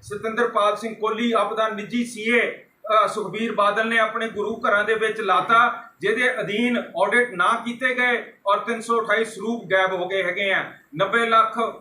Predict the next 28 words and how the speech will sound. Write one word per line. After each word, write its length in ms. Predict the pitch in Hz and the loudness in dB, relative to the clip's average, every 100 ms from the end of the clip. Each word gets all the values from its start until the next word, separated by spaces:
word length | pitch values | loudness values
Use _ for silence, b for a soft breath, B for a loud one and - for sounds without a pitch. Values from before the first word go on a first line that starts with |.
| - | -8
ਉਹ 140 | 220 220 | -4 -4
ਝੂਠੇ 400 | 254 202 208 233 | -4 -6 -2 -2
ਸਾਧ 380 | 214 185 226 226 | 0 2 2 2
ਦੇ 160 | 233 | 0
ਮਸ਼ਹੂਰੀ 480 | 214 160 202 196 240 | 0 -4 -6 -4 0
ਤੇ 80 | 269 | 2
ਲਾਤੇ, 720 | 240 220 214 233 226 - - _ | 4 4 4 2 0 -2 -14 _
ਜਿਹਨੂੰ 360 | 170 214 233 226 | -2 0 0 0
ਮਾਫੀਨਾਮੇ 600 | 196 190 233 220 214 226 214 - - 156 | 0 0 0 0 2 0 -2 -6 -14 -6
ਲਿਫਾਫਿਆਂ 520 | 180 202 202 226 226 | -2 2 2 2 0
'ਚੋਂ 140 | 226 | -2
ਨਿਕਲੇ 400 | 208 208 233 226 | -4 -4 0 2
ਜਥੇਦਾਰਾਂ 580 | 226 185 190 202 208 220 | 2 -2 -2 2 2 2
ਨੇ 100 | 220 | 0
ਦਿੱਤੇ 340 | 208 208 208 190 | -4 -4 0 0
ਹੈਗੇ 280 | 196 226 | 0 0
ਆ। 200 | 214 180 - - _ | 0 0 -4 -16 _
ਗੁਰੂ 260 | 180 233 233 | -6 -4 -2
ਘਰਾਂ 280 | - 208 | 0 0
ਦੀਆਂ 220 | 208 233 226 | 0 -4 -4
ਜ਼ਮੀਨਾਂ 460 | 208 208 214 226 | -4 -4 -2 0
ਜਾਇਦਾਦਾਂ 480 | 208 208 214 214 220 | 2 2 2 4 2
ਦੇ 100 | 226 | 2
ਉੱਤੇ 180 | 233 240 | 0 0
ਕਬਜ਼ੇ 420 | - 302 214 247 | 2 0 2 2
ਹੋਏ 180 | 226 226 | 2 2
ਹੋਏ 200 | 226 220 | 2 2
ਆ। 220 | 202 | 0